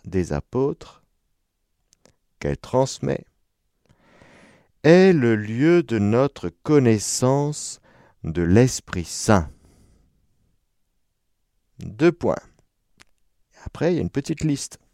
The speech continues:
Si vous voulez trouver l'Esprit Saint,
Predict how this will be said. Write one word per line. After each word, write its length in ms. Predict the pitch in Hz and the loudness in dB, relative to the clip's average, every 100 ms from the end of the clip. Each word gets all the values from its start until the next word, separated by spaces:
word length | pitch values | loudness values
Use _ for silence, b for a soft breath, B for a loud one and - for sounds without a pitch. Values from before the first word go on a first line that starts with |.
| _ _ _ _ _ _ b b b b b b b b b b b | _ _ _ _ _ _ b b b b b b b b b b b
Si 320 | - - 196 | -10 0 2
vous 160 | 165 | 4
voulez 320 | 147 151 156 165 | 2 2 4 2
trouver 420 | - 143 135 143 | 0 -2 6 6
l'Esprit 360 | 123 - - | 6 0 -10
Saint, 560 | 95 - 123 175 220 247 | -12 -2 2 4 2 0